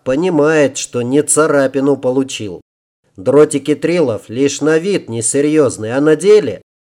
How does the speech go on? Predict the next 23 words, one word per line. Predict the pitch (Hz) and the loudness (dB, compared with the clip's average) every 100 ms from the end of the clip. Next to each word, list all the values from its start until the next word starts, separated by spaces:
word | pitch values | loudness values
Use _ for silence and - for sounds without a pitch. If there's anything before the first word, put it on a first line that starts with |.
| _ - | _ -14
опаснейшая | 98 139 - 202 - - 107 101 113 120 | -8 -8 -2 -2 -2 -4 -8 -8 -6 -6
штука. | 127 - 147 135 85 78 _ _ _ _ _ | -6 -6 -6 -6 -12 -20 _ _ _ _ _
Лезвие | 101 135 185 165 135 135 127 | -4 0 2 0 0 0 0
на | 131 135 | 0 -2
конце, | 135 139 - 170 147 | -2 -2 -2 0 0
что | - - 123 | -2 -4 -2
игла, | 143 151 170 160 110 | 0 -2 -2 -2 -2
но | 98 117 143 | -6 -2 -2
дальше | 143 196 190 - 113 110 | 2 0 0 -4 -6 -4
резко | 117 151 156 - 143 | -2 0 0 0 0
расширяется. | 151 147 - 170 151 117 95 - - 90 - _ _ _ _ _ _ | 0 -2 -4 -2 0 0 -4 -10 -12 -12 -16 _ _ _ _ _ _
Такое | 135 139 165 160 | -2 4 6 6
легко | 156 156 - 165 | 4 0 2 2
пробивает | 156 143 143 151 165 135 - | 2 0 2 2 2 2 2
кожаный | 143 135 135 139 139 | 0 2 2 2 2
доспех | 135 139 - 160 165 - | 0 0 -2 -2 -2 -2
и, | 104 101 | -10 -12
впиваясь | - 139 143 175 143 110 | -6 0 2 4 2 0
глубоко, | 123 147 143 151 - 196 185 - _ _ | 0 2 4 2 2 0 0 -2 _ _
рассекает | 117 139 147 - 147 165 160 147 - | 0 2 2 0 0 2 2 2 0
плоть | 156 165 156 | 2 2 2
широким | - 135 131 135 135 120 117 | -2 0 0 0 -2 -6 -6
прорезом. | - 135 147 143 110 90 85 87 | -2 2 2 2 0 -6 -14 -16